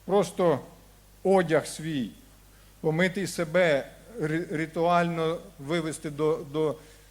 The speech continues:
тої чистоти. Це, каже, більше, це внутрішнє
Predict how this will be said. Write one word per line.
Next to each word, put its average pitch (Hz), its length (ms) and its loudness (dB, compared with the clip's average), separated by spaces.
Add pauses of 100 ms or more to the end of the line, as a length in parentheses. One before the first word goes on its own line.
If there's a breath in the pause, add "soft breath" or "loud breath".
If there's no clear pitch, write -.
(200 loud breath)
тої 165 260 2
чистоти. 156 680 -6 (360)
Це, 160 140 -6
каже, 160 280 -2
більше, 151 520 -8 (240)
це 170 160 0
внутрішнє 151 840 -4